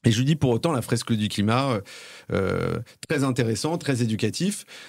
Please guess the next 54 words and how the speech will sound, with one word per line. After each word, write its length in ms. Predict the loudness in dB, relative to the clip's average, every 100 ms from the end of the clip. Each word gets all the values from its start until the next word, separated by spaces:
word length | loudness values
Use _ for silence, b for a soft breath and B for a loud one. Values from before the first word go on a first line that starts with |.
| B B
Mais 300 | 0 0 0
si 160 | -2 -4
tu 140 | -4
sors, 360 | -2 0 0 0
euh, 120 | -2
tu, 160 | -2 -6
si, 180 | -6 -6
si, 220 | -6 -6
si, 260 | -6 -6 -6
si, 160 | -6
si 160 | -6 -6
tu 140 | -4
sors 360 | -2 0 0 0
de 80 | 0
la 80 |
fresque 300 | 0 -2 0
du 140 | 0 0
climat 240 | 2 2
avec 100 | 2
tes 140 | 0 0
fumeurs, 260 | 2 2
tu 100 | 0
peux 120 | 0
écraser 280 | 0 2 0
ton 120 | 0
mégot 240 | 0 2 2
dans 100 | 2
la 100 | 2
rue 200 | 2 0
un 80 | 0
peu. » 120 | -4
C'est, 160 | -4 -2
ça 120 | 2
manquait 300 | 2 2 0
d'engagement, 440 | 2 2 0 -2
en 40 | -4
fait, 180 | -4
à 140 | 2 4
mon 100 | 4
sens, 320 | 0 -4 -4
même 280 | -4 0 0
si 180 | 0 0
la, 200 | 0 0
les 140 | -2
modalités 460 | -2 -2 -2 0 0
étaient 180 | 0
très 180 | -4 -2
intéressantes. 480 | -2 0 -2 -2 -8 B B B B
Et 80 | 0
je 60 | 2
lui 60 |
dis, « 120 | 4 2
Putain, 300 | 2 2 2
euh, 180 | -2